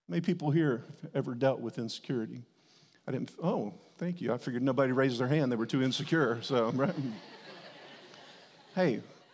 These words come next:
we, we've all dealt with those type of things. It mar-, it's marked my life for so, so, so long in so many different ways. It impacts us,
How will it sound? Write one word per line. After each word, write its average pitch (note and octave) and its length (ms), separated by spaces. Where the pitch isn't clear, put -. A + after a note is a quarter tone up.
we, F3 140
we've E3 220
all G3 360
dealt C#3+ 260
with B2+ 120
those A#2+ 200
type B2+ 240
of - 80
things. A2+ 300
It C#3+ 140
mar-, E3 320
it's C#3 180
marked F3 380
my D#3 220
life E3+ 540
for - 160
so, E3+ 680
so, D#3 460
so D3+ 260
long C#3 480
in A#2 100
so D3 160
many C3 240
different A#2+ 340
ways. C3 440
It C3 140
impacts D#3 680
us, - 240